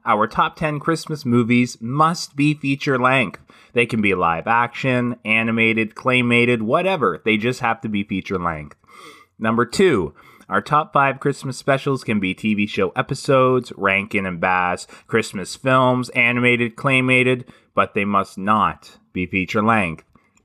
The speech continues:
And three, look, it's Christmas, so let's not try to Scrooge it up too much and just have a jolly good time.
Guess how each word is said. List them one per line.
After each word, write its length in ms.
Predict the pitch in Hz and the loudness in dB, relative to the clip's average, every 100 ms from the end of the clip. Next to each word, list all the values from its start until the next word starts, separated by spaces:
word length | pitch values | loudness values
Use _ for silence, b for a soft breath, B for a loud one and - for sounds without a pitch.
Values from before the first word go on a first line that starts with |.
| _ _ _ _ _ | _ _ _ _ _
And 240 | 151 151 151 | -2 0 2
three, 400 | 214 170 90 - b b b b b b _ | 2 2 -2 -10 b b b b b b _
look, 320 | 127 101 - - - | -2 -2 -6 -14 -12
it's 260 | 110 - - _ | -10 -10 -12 _
Christmas, 520 | - - 107 - 80 | -4 -2 -2 -6 -12
so 160 | - 107 | -6 -2
let's 220 | 113 - | -2 0
not 160 | 127 120 | 0 0
try 180 | 127 | 0
to 80 | 110 | 0
Scrooge 460 | 104 - 113 107 101 | -2 -4 0 0 2
it 60 | |
up 300 | 95 92 - | 2 0 -2
too 200 | - 104 | -8 -6
much 340 | 95 90 90 - | -2 0 -2 -4
and 220 | 87 87 b b | -8 -10 b b
just 180 | - 202 | -8 -6
have 180 | 139 113 | -4 -4
a 60 | 95 | -4
jolly 420 | 87 87 85 85 | -2 2 2 0
good 200 | 82 80 | -4 -6
time. 460 | - 85 76 73 | -6 -6 -6 -10